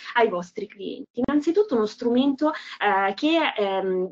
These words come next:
di cui vi ho già parlato, ma che è costantemente aggiornato anche in questi mesi, soprattutto appena trascorsi e finalmente conclusi di lockdown, eh, la Go U S A T V. Brand U S A è il primo ente del turismo ad avere un canale di intrattenimento totalmente dedicato ai viaggi negli Stati Uniti,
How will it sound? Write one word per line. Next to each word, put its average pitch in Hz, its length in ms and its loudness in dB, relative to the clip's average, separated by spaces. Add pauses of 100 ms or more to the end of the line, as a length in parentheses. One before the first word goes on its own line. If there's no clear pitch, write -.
(160)
di 226 120 -2
cui 294 140 4
vi 240 120 6
ho 220 40 8
già 214 160 2
parlato, 277 640 0
ma 226 180 2
che 226 140 -2
è 214 40 -2
costantemente 302 720 2
aggiornato 240 540 2
anche 214 160 -2
in 208 80 0
questi 226 300 -2
mesi, 247 220 2
soprattutto 208 580 -6
appena 214 260 0
trascorsi 202 720 -2
e 180 40 -6
finalmente 196 500 -4
conclusi 240 500 -2
di 180 140 -10
lockdown, 185 680 -4
eh, 214 520 -2
la 262 120 6
Go 247 160 6
U 220 200 4
S 208 180 -6
A 208 100 4
T 208 140 -10
V. 185 160 -12
Brand 208 240 -4
U 240 60 2
S 233 120 -4
A 294 40 -2
è 240 100 2
il 208 140 -2
primo 277 340 4
ente 214 240 0
del 190 180 -6
turismo 285 440 2
ad 185 80 -6
avere 196 200 2
un 208 80 -2
canale 208 300 0
di 214 80 -4
intrattenimento 247 720 0
totalmente 220 520 -2
dedicato 202 480 -4
ai 185 100 -4
viaggi 185 460 -2
negli 180 280 -10
Stati 202 340 -6
Uniti, 285 460 2